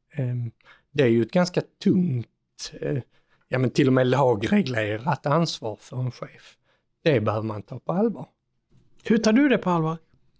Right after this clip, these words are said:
Speaker 1: Eh, ja, men för mig handlar det ju dels om att f-, uppfylla de, de kraven som finns i,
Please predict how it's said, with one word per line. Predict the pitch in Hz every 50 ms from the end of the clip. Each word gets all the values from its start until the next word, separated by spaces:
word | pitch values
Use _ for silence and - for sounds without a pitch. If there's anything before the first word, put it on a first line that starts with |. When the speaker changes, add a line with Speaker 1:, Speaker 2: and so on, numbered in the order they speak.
| _ _ _ _ _ _ _ _ _ _ _
Speaker 1:
Eh, | - 120 120 123 123 120 117 _ _ _ _ _ _ _ _ _ _ _ _ _ _ _ _ _ _ _ _
ja, | - 139 131
men | 131 131 127 123 123 123 120 - _ _ _ _ _ _ _ _ _ _ _ _ _ _ _ - - _ _ _ _ _ - -
för | - - - 165
mig | 147 143 139 123 117 120
handlar | 120 143 139 139 139 139
det | 147 147
ju | 147 147 143 143 180 -
dels | - 143 170 180 165 156 - 180
om | 165
att | 123 165 143
f-, | - - - - 175 - _ _ -
uppfylla | 170 175 170 - - - 170 147 135 139 143
de, | 143 156 147 131 131 127 120 - _ _ _ _ _ -
de | 131 131 151 139 131
kraven | - - - - 147 131 123 123 131 123 120
som | - 156 123
finns | - - 165 180 135 123 - - - -
i, | 135 131 127 127 127